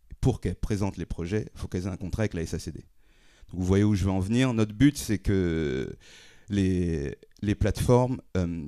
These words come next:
puissent avoir des contrats avec la S A C D pour que les auteurs puissent toucher des droits qui seront peut-être, euh, un peu, hum, petits au début,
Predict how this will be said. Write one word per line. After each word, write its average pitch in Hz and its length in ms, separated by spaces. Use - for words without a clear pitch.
puissent - 360
avoir 117 260
des 117 80
contrats 101 440
avec 110 240
la 95 80
S 98 120
A 92 60
C 92 160
D 113 120
pour - 260
que 101 100
les 92 180
auteurs 95 300
puissent - 340
toucher 107 260
des 92 120
droits 95 320
qui - 120
seront 85 360
peut-être, 87 500
euh, 67 180
un 107 120
peu, 104 300
hum, 87 280
petits 107 380
au 127 120
début, 117 440